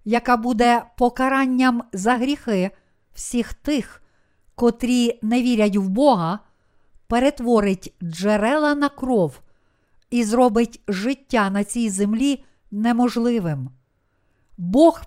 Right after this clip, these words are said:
перетворить всі джерела і річки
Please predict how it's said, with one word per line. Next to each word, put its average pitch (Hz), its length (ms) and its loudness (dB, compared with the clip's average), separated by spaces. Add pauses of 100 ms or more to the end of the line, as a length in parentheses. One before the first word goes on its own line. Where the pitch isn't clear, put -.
перетворить 262 760 2
всі - 360 -4
джерела 214 680 0 (560)
і 233 180 0
річки 254 680 -2